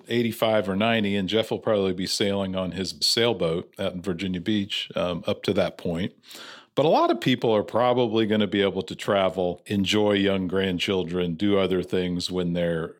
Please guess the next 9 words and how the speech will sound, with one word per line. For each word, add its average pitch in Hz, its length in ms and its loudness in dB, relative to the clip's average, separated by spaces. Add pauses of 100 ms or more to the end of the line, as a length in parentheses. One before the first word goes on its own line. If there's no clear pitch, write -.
(140)
you 156 140 0
know, - 140 -2
in 107 180 0
the 92 80 0
few 123 300 -2
years 101 400 2
after 87 360 -2
they 95 140 0
retire. 98 580 -2